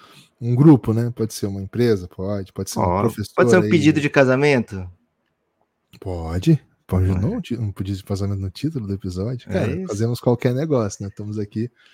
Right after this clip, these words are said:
Speaker 2: Só
Speaker 1: pela
Speaker 2: passa pelo jurídico antes. Você
Speaker 1: Não,
Speaker 2: pode
Speaker 1: tem que
Speaker 2: mandar
Speaker 1: passar pelo jurídico. Tem que passar
Speaker 2: É.
Speaker 1: pelo jurídico, né? Mas passando pelo jurídico, tudo certo.
Speaker 2: Isso.
Speaker 1: Então, duzentos o naming right, duzentos uma batalha de decorada.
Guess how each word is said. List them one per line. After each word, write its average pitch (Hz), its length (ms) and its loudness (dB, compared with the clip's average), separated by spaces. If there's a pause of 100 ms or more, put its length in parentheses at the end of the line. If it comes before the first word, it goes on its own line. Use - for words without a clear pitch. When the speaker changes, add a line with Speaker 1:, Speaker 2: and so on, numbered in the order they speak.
(360)
Speaker 2:
Só 127 220 6
Speaker 1:
pela 117 160 4
Speaker 2:
passa 147 180 2
pelo 185 220 6
jurídico 175 500 6
antes. 120 460 -4 (100)
Você - 180 -8
Speaker 1:
Não, 208 120 0
Speaker 2:
pode 101 140 2
Speaker 1:
tem 107 60 0
que 95 40 -2
Speaker 2:
mandar 98 80 0
Speaker 1:
passar 110 240 2
pelo 107 180 0
jurídico. 98 420 -2 (160)
Tem 92 120 -14
que - 60 -20
passar 101 200 -12
Speaker 2:
É. 87 60 -14
Speaker 1:
pelo 98 180 -8
jurídico, 92 540 -10
né? 101 180 -8
Mas 113 220 -6
passando 147 360 -4
pelo 147 220 -2
jurídico, 139 420 -2
tudo 139 220 -14
certo. 120 420 -4 (560)
Speaker 2:
Isso. 85 300 -10
Speaker 1:
Então, 135 380 4
duzentos 117 720 6
o 104 120 2
naming 104 300 2
right, 131 340 0
duzentos 120 480 2
uma 110 100 0
batalha 107 300 2
de 101 260 0
decorada. 101 680 -2